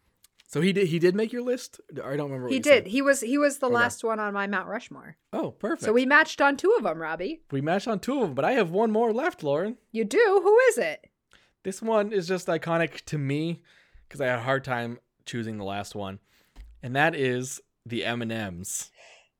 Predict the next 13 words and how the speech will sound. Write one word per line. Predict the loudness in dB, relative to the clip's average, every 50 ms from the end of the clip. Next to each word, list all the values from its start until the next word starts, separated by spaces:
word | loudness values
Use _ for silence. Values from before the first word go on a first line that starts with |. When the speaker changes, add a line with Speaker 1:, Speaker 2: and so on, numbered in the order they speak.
| _ _ _ _ _ _
Speaker 2:
Oh, | -10 -8 -6 -4 -2 -2 0 0
yes, | -2 -4 -4 -4 -2 -2 -2 -2 -4 -8 -8
the | -8 -8 -6 -4
M | -4 -2 -2 -2
and | -4 -4
M's. | -4 -6 -6 -8 -10 -14 -18 -14 -10 -8 -8 -8 -10 _ _ _ _ _ -10
Speaker 1:
The | -8 -6
red | -4 -2 0 0 0 0 -2 -6 -10 -12
and | -10 -10 -10 -8 -8 -8
yellow | -8 -6 -6 -6 -6 -6 -6 -6
M | -6 -6 -8 -8
and | -8 -8
M's. | -6 -6 -6 -8 -8 -10 -12 -16